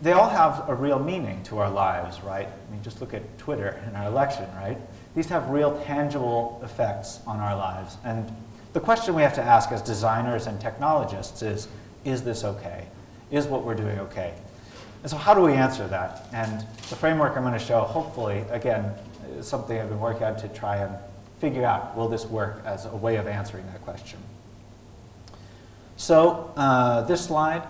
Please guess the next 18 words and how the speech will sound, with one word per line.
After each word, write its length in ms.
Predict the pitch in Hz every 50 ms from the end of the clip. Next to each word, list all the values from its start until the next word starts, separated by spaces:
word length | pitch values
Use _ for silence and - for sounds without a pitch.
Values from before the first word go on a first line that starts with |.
| - - - - - -
sorry, 340 | - - 139 123 123 123 123
I'm 280 | 117 110 107 101 104
just 160 | 104 110 104 -
sort 140 | 123 107
of 160 | 107 98 90 104
blasting 420 | 107 113 110 113 - - 110 107
all 200 | 107 107 104 104
at 100 | 104 101
you 160 | 107 101 101
at 80 | 104 -
once. 420 | 127 131 151 180 175 - - - - - - -
It's 100 | - -
supposed 360 | - - - 123 110 - -
to 60 | 110
come 180 | 101 - 104 98
up 160 | 98 98 -
in 60 | 95 92
pieces. 460 | - 110 110 104 110 113 - -